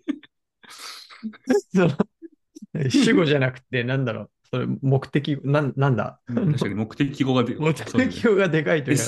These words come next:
Speaker 2: スブイオーのOがでかい。
Speaker 1: Oがでかい。
Speaker 2: 逆にS、お前誰？みたいな。
Speaker 1: すげえ高みから喋ってるやつみたいなのね。
Speaker 2: うん。
Speaker 1: それ、すげえ面白いわ。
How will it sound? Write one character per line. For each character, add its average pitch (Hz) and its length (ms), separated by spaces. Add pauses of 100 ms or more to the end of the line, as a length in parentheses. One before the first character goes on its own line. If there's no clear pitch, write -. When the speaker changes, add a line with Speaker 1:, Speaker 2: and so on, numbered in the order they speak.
(100)
Speaker 2:
ス 196 80
ブ 196 100
イ 190 140
オ 170 220
ー - 20
の 120 160
O 165 180
が 110 100
で 104 180
か 117 100
い。 107 200
Speaker 1:
O 214 140
が 143 140
で 131 160
か - 160
い。 - 60 (360)
Speaker 2:
逆 147 220
に 196 140
S、 226 280
お 117 60
前 123 120
誰？ 135 220
み 107 60
た 101 60
い 95 40
な。 110 80 (1120)
Speaker 1:
す - 200
げ 202 140
え 196 60
高 165 260
み 156 80
か 156 100
ら 160 60
喋 143 240
っ - 40
て 127 140
る 113 60
や 113 80
つ - 100
み 110 100
た 104 100
い 101 40
な 104 100
の 98 100
ね。 104 180 (680)
Speaker 2:
う 117 80
ん。 95 340 (460)
Speaker 1:
そ 120 80
れ、 117 200
す - 160
げ 123 80
え - 20
面 117 160
白 110 220
い 107 40
わ。 110 160